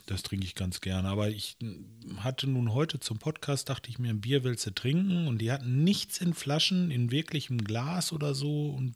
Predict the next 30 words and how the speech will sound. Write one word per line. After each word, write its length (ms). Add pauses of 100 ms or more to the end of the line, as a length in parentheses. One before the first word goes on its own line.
(140)
nur 180
diese 240
Plastikpullen. 1040 (840)
Ich 80
hab 100
lange 220
hin 160
und 200
her 120
überlegt 480
und 100
jetzt 200
hab 120
ich 80
sie 160
hier 160
vor 240
mir 220
stehen 420 (1120)
und 300
will 180
die 120
mal 320
zusammen 460
mit 180
euch 300
probieren. 600 (600)
Weiß 180
nicht, 180
wenn, 220